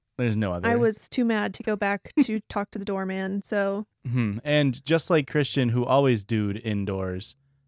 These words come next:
Speaker 1: we have a shitty review here from our listeners.
Speaker 2: Ooh.
Speaker 1: Over on Apple Podcasts. Guys, please go leave us a review. It helps us.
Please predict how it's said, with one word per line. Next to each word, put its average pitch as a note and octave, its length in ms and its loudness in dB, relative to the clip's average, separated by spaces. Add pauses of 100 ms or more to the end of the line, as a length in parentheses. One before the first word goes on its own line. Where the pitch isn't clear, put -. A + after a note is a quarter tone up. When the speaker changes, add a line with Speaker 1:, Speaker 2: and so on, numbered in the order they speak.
(240)
Speaker 1:
we D3+ 140 0
have A3 160 4
a D3 220 4
shitty D3 420 2
review B2+ 280 6
here A#2 240 0
from A2+ 160 0
our G#2+ 120 2
listeners. A2 680 -2
Speaker 2:
Ooh. B4 420 0
Speaker 1:
Over D3 180 2
on E3 140 2
Apple C3 240 -2
Podcasts. G#2 420 -4
Guys, B2 200 0
please C#3+ 240 -2
go A2+ 80 -2
leave F#2 200 -6
us F#2+ 140 -10
a G2 40 -4
review. F#2+ 380 -4
It G2+ 140 -10
helps - 400 -6
us. C#3+ 880 2